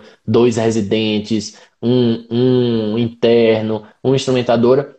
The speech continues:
Ali convém bastante, mostra interesse quando você começa a perguntar, "Pô, doutor, isso aqui." Agora também não é aquela coisa, "Pô, ah, isso aqui é a pele, ah, isso aqui é ponerosa, ah, isso aqui." Então tenha perguntas objetivas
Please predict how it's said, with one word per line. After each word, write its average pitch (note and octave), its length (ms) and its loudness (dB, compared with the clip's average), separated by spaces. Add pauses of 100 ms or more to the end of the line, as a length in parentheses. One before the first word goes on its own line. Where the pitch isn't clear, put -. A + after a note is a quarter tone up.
(100)
Ali A2+ 360 2
convém C3+ 480 0
bastante, C3 640 -2
mostra A#2+ 360 -2
interesse A#2 520 0
quando A#2+ 180 -4
você A#2 240 -6
começa G#2+ 300 -8
a - 20 -6
perguntar, A#2 320 -6
"Pô, - 140 -4
doutor, A2 260 -2
isso A2+ 140 -6
aqui." A2 260 -4 (320)
Agora C#3 220 0
também D#3 180 0
não F3+ 80 2
é - 20 0
aquela F3+ 220 2
coisa, B2+ 340 0
"Pô, C3+ 200 0
ah, D#3 180 4
isso E3 140 -2
aqui C#3+ 120 -4
é D3 40 0
a - 20 0
pele, D3+ 360 0 (120)
ah, D3+ 140 0
isso D3+ 100 -4
aqui C#3+ 120 -4
é - 20 -4
ponerosa, D3+ 560 0 (100)
ah, C#3+ 140 -2
isso D3+ 100 -4
aqui." D#3 320 -6 (220)
Então G3 160 -2
tenha D4 520 -2 (380)
perguntas C#3 840 -2
objetivas B2+ 1120 -4